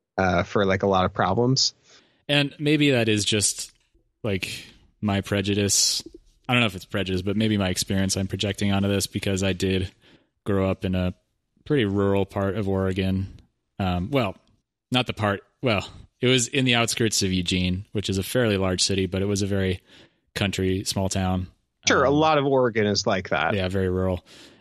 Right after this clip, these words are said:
Speaker 2: And there
Speaker 1: Yeah.
Speaker 2: are definitely lots of people who would get called rednecks. Um,
Speaker 1: Right. Or call themselves, identify as rednecks.
Speaker 2: Yeah.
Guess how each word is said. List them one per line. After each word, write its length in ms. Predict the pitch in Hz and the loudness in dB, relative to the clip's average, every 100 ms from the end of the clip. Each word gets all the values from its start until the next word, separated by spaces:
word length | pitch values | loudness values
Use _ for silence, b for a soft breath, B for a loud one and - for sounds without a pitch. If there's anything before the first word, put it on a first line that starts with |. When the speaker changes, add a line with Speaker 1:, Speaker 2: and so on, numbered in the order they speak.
| - | -2
Speaker 2:
And 120 | 113 | 0
there 80 | 110 | 2
Speaker 1:
Yeah. 60 | |
Speaker 2:
are 40 | 101 | 2
definitely 300 | 104 - 95 | 0 -2 -2
lots 220 | 95 92 | 0 -2
of 80 | - | -2
people 220 | 98 95 | -4 0
who 360 | 92 95 90 92 _ _ _ - | 0 0 0 -4 _ _ _ -6
would 380 | 98 90 87 | -2 0 -2
get 240 | - 92 95 | -4 -6 -6
called 280 | - 87 87 | -4 -4 -2
rednecks. 720 | 90 87 87 92 - - - - _ _ - | -4 -2 -2 -4 -4 -6 -6 -14 _ _ -6
Um, 120 | 95 | -2
Speaker 1:
Right. 160 | 95 85 85 | -2 -4 -10
Or 120 | - 127 | -4 -2
call 260 | - 135 | 0 0
themselves, 600 | 123 117 120 117 113 - - | 2 2 2 2 2 0 0
identify 640 | 135 127 123 127 123 110 | 0 2 0 2 2 2
as 140 | 110 113 | 2 2
rednecks. 600 | 110 107 107 107 - - - | 0 2 2 2 0 -2 -4
Speaker 2:
Yeah. 220 | 110 95 | -4 -4